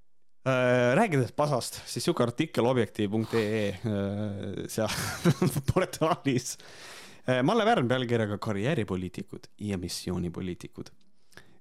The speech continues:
Ja tekst on siis selline. Võiks öelda, et inimesi, kes on teadlikult ja tahtlikult poliitikas, on kaht liiki.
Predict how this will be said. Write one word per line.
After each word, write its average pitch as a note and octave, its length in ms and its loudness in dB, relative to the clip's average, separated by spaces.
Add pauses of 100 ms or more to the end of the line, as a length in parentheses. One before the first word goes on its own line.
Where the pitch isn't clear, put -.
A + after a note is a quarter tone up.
Ja G#2 240 2 (360)
tekst - 260 -6
on F#2+ 100 -2
siis F2 160 -8
selline. G3 300 -4 (1200)
Võiks C#3 260 -2
öelda, F#2+ 280 4
et F#2 100 -4
inimesi, F#2+ 540 2 (220)
kes - 200 -6
on F#2+ 100 -2
teadlikult G2 580 -2
ja G2+ 100 0
tahtlikult G2 440 -4
poliitikas, A#2+ 560 -4
on G2 100 -2
kaht F#2+ 280 -10
liiki. - 380 -8